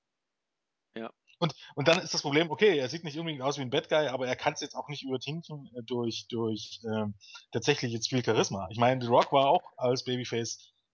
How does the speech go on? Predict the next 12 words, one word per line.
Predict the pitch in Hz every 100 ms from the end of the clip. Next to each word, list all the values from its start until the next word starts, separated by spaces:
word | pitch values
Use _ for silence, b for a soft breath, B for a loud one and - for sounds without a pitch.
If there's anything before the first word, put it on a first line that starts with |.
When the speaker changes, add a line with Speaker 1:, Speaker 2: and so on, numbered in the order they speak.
| -
Speaker 2:
ja, | 113 131
zumindest | 147 165 147 127
dann, | 131 110 - - -
dann, | 127 127 101
ja, | 104
nee, | 104 98
das | 95
kannst | 107
du | 104
auch |
nicht | 95
sagen. | - 82